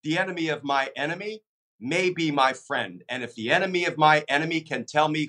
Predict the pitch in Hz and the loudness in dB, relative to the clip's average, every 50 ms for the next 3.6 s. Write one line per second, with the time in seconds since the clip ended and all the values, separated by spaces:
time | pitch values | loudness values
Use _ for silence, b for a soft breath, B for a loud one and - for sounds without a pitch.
0 | - - 185 180 180 175 165 160 156 156 - 160 156 165 170 160 165 170 165 - | -4 -4 -4 -2 -2 -2 -2 -4 -6 -2 2 4 4 4 4 2 -4 -8 -8 -8
1 | - 143 135 120 - - - - 180 180 180 175 170 165 160 156 - 123 123 123 | -12 -12 -12 -12 -14 -14 -6 -4 -2 -2 0 -2 -2 -4 -4 -6 -8 -10 -12 -12
2 | _ - 190 190 185 - 202 190 - _ _ - 151 151 143 147 147 165 175 175 | _ -6 -6 -6 -4 -6 -8 -8 -10 _ _ 0 0 2 2 4 2 2 2 0
3 | 175 - 175 165 170 180 175 - - 190 180 180 | -2 -4 0 4 4 4 4 2 -2 -2 -4 -4